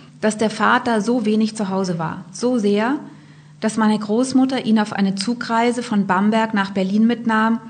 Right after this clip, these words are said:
damit der Sohn seinen Vater treffen konnte. Dass nun ausgerechnet der geliebte, verehrte Papi den Versuch unternommen, unternommen haben sollte, den Führer umzubringen, den Inbegriff des Hoffens und Sehnens aller Deutschen,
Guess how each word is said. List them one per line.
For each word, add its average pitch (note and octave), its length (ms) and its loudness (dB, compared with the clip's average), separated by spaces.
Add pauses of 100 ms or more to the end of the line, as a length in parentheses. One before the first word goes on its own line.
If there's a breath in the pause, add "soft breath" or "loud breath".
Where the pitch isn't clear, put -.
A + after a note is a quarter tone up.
(580 loud breath)
damit G#3+ 300 2
der F#3+ 140 0
Sohn G#3 360 2
seinen A3 240 2
Vater G3+ 360 0
treffen F#3 340 -4
konnte. E3 400 -8 (640 loud breath)
Dass A3 140 0
nun A3+ 180 0
ausgerechnet B3+ 760 0
der G3 120 2
geliebte, G3+ 640 2
verehrte A3 580 0
Papi G3+ 480 -6 (380 loud breath)
den G#3+ 140 4
Versuch G#3+ 540 2
unternommen, F#3 760 -2
unternommen F3+ 560 0
haben F3+ 280 0
sollte, G3+ 480 -2 (240 loud breath)
den F3+ 120 -4
Führer D4+ 580 2
umzubringen, G#3 720 0
den G#3+ 220 -2
Inbegriff C#4 760 0 (440 loud breath)
des A3 220 -4
Hoffens D#4 420 0
und A3 180 0
Sehnens B3 540 2
aller A3+ 200 2
Deutschen, G3+ 760 -4